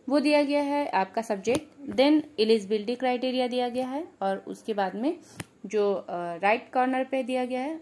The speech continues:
वो दिया गया है आपका सीटों की संख्या। और जो सीटों की संख्या है फ्रेंड्स, वो टेंटेटिव है, ठीक है। तो चलिए हम लोग, अ,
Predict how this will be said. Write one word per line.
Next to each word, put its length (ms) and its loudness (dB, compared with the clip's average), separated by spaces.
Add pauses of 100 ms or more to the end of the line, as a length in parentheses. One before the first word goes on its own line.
वो 140 -2
दिया 220 -2
गया 180 -6
है 120 -6
आपका 320 -6 (500)
सीटों 400 -4
की 140 -8
संख्या। 360 -8
और 160 -2
जो 140 -4
सीटों 260 -6
की 60 -4
संख्या 280 -2
है 60 0
फ्रेंड्स, 400 -4
वो 260 -4 (100)
टेंटेटिव 500 -6
है, 140 -10 (140)
ठीक 140 0
है। 80 -2 (920)
तो 80 -4
चलिए 240 -2
हम 160 2
लोग, 220 2
अ, 260 -2